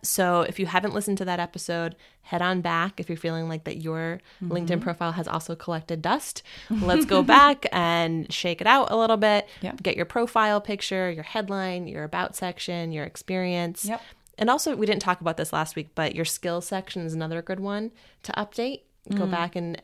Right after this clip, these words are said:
Speaker 1: make sure the skills that are listed on your LinkedIn profile are the ones you want to be known for.
Speaker 2: Yeah.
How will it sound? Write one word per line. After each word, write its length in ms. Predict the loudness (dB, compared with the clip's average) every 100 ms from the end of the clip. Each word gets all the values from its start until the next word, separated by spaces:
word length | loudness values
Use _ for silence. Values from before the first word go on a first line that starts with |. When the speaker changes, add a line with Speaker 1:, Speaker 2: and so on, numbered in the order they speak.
| -6
Speaker 1:
make 200 | -6 -4
sure 120 | -4
the 120 | -4
skills 500 | -6 -6 -6 -4 -6
that 160 | -6 -6
are 80 | -6
listed 340 | -6 -8 -10
on 80 | -6
your 120 | -6
LinkedIn 320 | -6 -6 -8
profile 480 | -6 -8 -4 -2 -2
are 100 | -2
the 80 | -2
ones 320 | -2 -4 -6
you 80 | -6
want 180 | -8 -8
to 60 |
be 80 | -8
known 200 | -6 -8
for. 220 | -12 -16 -18 _ -10
Speaker 2:
Yeah. 540 | -8 -6 -6 -6 -6